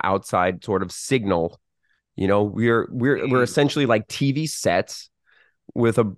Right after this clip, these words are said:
Speaker 1: with an individual broadcast. Like, no one else is
Speaker 2: Mm.
Speaker 1: broadcasting Steve Falconer. No one else
Speaker 2: Yeah.
Speaker 1: is broadcasting Patrick, right? So
Speaker 2: There's a problem with that because
Speaker 1: Yeah, what do you think about that?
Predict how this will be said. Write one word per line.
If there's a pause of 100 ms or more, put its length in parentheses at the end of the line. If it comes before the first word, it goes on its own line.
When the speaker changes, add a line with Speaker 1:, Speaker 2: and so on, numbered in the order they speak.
Speaker 1:
with
an
individual
broadcast.
Like,
no
one
else
is
Speaker 2:
Mm.
Speaker 1:
broadcasting
Steve
Falconer. (520)
No
one
else
Speaker 2:
Yeah.
Speaker 1:
is (280)
broadcasting
Patrick,
right? (800)
So
Speaker 2:
There's
a
problem
with
that
because
Speaker 1:
Yeah,
what
do
you
think
about
that?